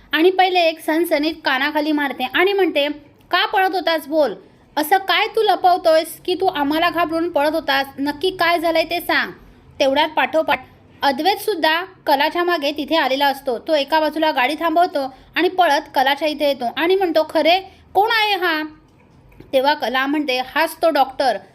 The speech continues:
सौरभ, गायनॉकॉलॉजिस्ट, नैनाताईचा डॉक्टर. चांदेकर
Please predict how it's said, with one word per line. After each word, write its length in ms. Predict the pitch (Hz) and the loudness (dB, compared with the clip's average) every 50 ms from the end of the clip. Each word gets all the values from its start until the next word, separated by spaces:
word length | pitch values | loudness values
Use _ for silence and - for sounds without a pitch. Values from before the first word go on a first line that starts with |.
| _ - - - - | _ -20 -18 -4 0
सौरभ, 640 | - 320 294 311 311 285 226 - - - _ _ - | 2 4 4 4 4 2 0 0 -4 -18 _ _ -4
गायनॉकॉलॉजिस्ट, 800 | 254 269 269 277 311 330 320 349 339 330 311 320 302 254 220 - - - - - | -2 -2 0 2 0 -2 0 0 -2 -2 -2 -2 -4 -6 -6 -8 -14 -16 -6 -4
नैनाताईचा 600 | 285 285 277 311 339 339 339 330 349 339 359 339 | -2 0 0 0 0 0 0 -2 0 0 0 2
डॉक्टर. 440 | 339 311 285 294 - - 240 190 175 175 - | 2 0 -2 -2 -2 -2 -2 -2 -4 -2 0
चांदेकर 500 | 339 311 302 311 359 403 - 370 359 370 | 0 2 2 0 -2 -2 0 0 2 2